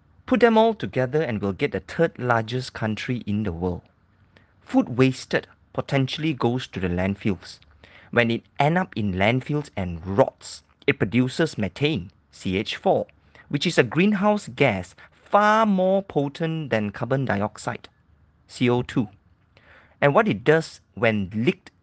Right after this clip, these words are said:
into air is that it absorbs the sun's heat, hence warming the atmosphere, altering the natural climate conditions. When you look at the overall food system,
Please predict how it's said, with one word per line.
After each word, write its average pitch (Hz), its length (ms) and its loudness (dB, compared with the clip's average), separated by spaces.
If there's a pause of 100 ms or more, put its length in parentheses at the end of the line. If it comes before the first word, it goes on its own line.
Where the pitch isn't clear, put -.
(100)
into 113 320 -2 (100)
air 117 360 2
is 98 240 -6
that 117 200 2
it 123 160 -4
absorbs 98 720 -2
the - 140 -10
sun's 131 400 -8
heat, - 320 -10 (460)
hence 156 300 0
warming 127 400 4
the 104 160 -2
atmosphere, 104 640 -6 (500)
altering 160 600 6
the 123 80 0
natural 104 480 -2
climate 117 380 -2
conditions. 95 640 -6 (1300)
When 165 180 6
you 247 160 2
look 240 280 2
at 120 140 -2
the - 100 -6 (100)
overall 147 480 4
food - 320 -8
system, 110 480 -10